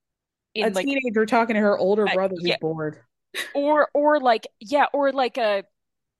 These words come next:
Speaker 1: like, a teenager who just found out, like, this girl has a crush on him,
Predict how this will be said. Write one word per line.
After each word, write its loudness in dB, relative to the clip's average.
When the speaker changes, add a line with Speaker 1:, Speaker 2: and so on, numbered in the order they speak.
Speaker 1:
like, -10
a -10
teenager -2
who -10
just -4
found -2
out, 2
like, -6
this -12
girl -4
has -6
a -10
crush -4
on -4
him, -6